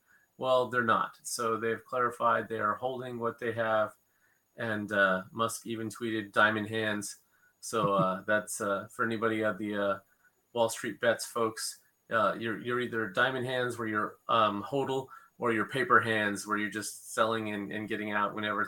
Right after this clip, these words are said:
Speaker 1: things look bad. So, uh, diamond hands means they're holding on. So they're, they're going to keep the Bitcoin they have, the whatever it is, one point nine billion dollars worth. And, um, the, the, the, the last part of this tweet was the most interesting in that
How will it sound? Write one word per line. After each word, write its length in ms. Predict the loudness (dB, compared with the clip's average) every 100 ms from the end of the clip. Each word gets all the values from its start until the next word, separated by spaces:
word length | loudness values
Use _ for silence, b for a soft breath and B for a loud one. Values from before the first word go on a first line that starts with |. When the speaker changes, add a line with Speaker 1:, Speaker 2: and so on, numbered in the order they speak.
| -4
Speaker 1:
things 280 | -10 -10 -10
look 200 | -12 -8
bad. 300 | -6 -6 -8 b b b
So, 300 | -10 -2 0
uh, 280 | 4 4 4 2
diamond 300 | 0 0 0
hands 380 | 0 0 -2 -6
means 300 | -8 -8 -8
they're 140 | -6
holding 340 | -4 -4 -4 0
on. 340 | 2 2 -2 _ _
So 160 | -6
they're, 180 | -2 -2
they're 200 | -2 -4
going 220 | 0 0 0
to 60 |
keep 240 | -6 -8 -6
the 80 |
Bitcoin 480 | -6 -6 -6 -4 -2
they 80 | -2
have, 320 | 0 0 0
the 80 | -4
whatever 360 | -8 -6 -6 -6
it 40 |
is, 140 | -8
one 160 | -6 -6
point 260 | -8 -8 -8
nine 260 | -8 -8
billion 360 | -8 -8 -8 -8
dollars 420 | -8 -8 -12 -8
worth. 200 | -8 -8 _ B B B B _ -4
And, 360 | -2 -2 -4 -8 -12 2
um, 580 | 6 6 6 2 -2 -10 _ _ b b b b b _ -20 -20 _ _
the, 300 | 0 0 0 -4
the, 180 | -6 -6 -8
the, 80 | -2
the 140 | 2
last 360 | 8 6 6 8
part 240 | 10 10
of 100 | 8
this 220 | -2 -6
tweet 380 | -6 -4 -4 -4
was 220 | -4 -6
the 80 | -6
most 280 | -4 -4 -4
interesting 600 | -8 -8 -8 -6 -4 -4
in 200 | -4 -4
that 300 | -2 -2 -4